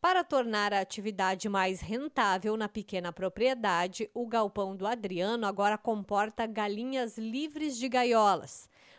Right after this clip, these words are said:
O chamado sistema cage free preza pelo bem-estar animal e as aves são criadas soltas e escolhem o melhor momento de colocar o ovo. Motivado pela alta, ele deve aumentar o número de aves alojadas,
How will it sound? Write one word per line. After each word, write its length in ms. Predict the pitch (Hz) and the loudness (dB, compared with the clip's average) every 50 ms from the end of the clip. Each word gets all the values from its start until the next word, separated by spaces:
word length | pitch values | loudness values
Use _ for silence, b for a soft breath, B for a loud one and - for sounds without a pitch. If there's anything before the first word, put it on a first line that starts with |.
| b b | b b
O 60 | 330 | -4
chamado 480 | 320 - - 320 285 269 247 240 226 233 | -2 0 0 2 2 2 2 2 0 -2
sistema 540 | - - 254 233 - - - 202 190 190 185 | -4 -4 -6 -6 -4 -4 -4 -4 -2 -4 -4
cage 440 | - - 262 277 277 254 - 247 220 | -4 -4 -4 -2 -2 -2 -2 -4 -4
free 380 | - - - 208 185 220 247 | -6 -6 -8 -4 -4 -4 -4
preza 500 | 254 - - 226 208 202 208 214 208 233 | -4 -2 0 2 2 2 2 0 -2 -2
pelo 240 | 214 - 226 226 220 | -2 -2 0 0 0
bem-estar 640 | 214 185 214 269 302 330 311 - - - 262 247 247 | 0 0 -2 -2 0 -2 -4 -4 -2 0 0 0 2
animal 580 | 247 254 262 262 254 254 240 226 202 165 147 b b b b b b | 0 0 0 0 2 4 4 6 4 4 2 b b b b b b
e 100 | 214 214 | 2 4
as 180 | 214 208 196 - | 4 4 4 4
aves 320 | 208 202 226 226 262 269 | 2 2 2 2 0 -2
são 240 | - - - 269 277 | -2 -2 -2 -2 -2
criadas 520 | 262 - 233 190 170 170 170 185 233 302 | -2 0 0 0 0 0 -2 -2 -2 -2
soltas 760 | - - - - 381 294 220 202 202 - - 233 226 - - - | -2 -4 -2 2 4 4 4 4 2 0 -2 -2 -2 -2 -4 -6
e 120 | - 254 | -6 -6
escolhem 580 | 262 - - - - 240 220 208 214 226 233 233 | -6 -6 -6 -2 0 2 4 4 2 0 -2 -2
o 60 | 240 | -2
melhor 400 | 233 226 220 214 226 240 262 294 | -2 -2 0 2 2 2 2 0
momento 580 | 302 320 330 330 285 247 240 240 254 247 285 | 0 0 0 2 2 2 2 0 0 -2 -4
de 100 | 262 247 | -4 -4
colocar 480 | 277 - 277 269 262 240 - 240 226 220 | -2 0 2 2 2 2 2 2 2 2
o 120 | 240 262 | 2 4
ovo. 420 | 269 262 240 226 208 196 - - - _ B B B B B B B B B | 6 8 8 8 6 4 0 -4 -14 _ B B B B B B B B B
Motivado 560 | 202 208 208 - 220 190 208 196 196 196 202 | -4 -4 -2 -2 0 2 4 4 4 2 0
pela 340 | - - 214 226 269 311 294 | -2 0 0 2 4 4 4
alta, 480 | 262 220 196 196 202 202 - 240 240 - | 6 6 6 4 4 2 0 -2 -2 -2
ele 260 | - 233 233 226 233 | -2 -2 0 0 0
deve 400 | 214 185 196 185 190 190 185 226 - - | 0 0 0 0 0 0 -2 -4 -4 0
aumentar 680 | 233 247 285 349 359 339 339 320 - - 262 240 240 254 | 2 4 4 4 2 0 -2 0 2 4 6 6 6 4
o 80 | 254 | 2
número 360 | 254 254 254 247 247 240 254 | 0 0 2 2 2 2 2
de 160 | 240 202 214 233 | 0 0 0 2
aves 380 | 214 214 220 214 233 226 202 | 2 2 2 0 -2 0 0
alojadas, 880 | 233 220 226 240 262 247 240 277 240 220 190 175 - - - - - | 2 2 2 2 0 2 4 4 6 6 4 2 0 -6 -12 -12 -12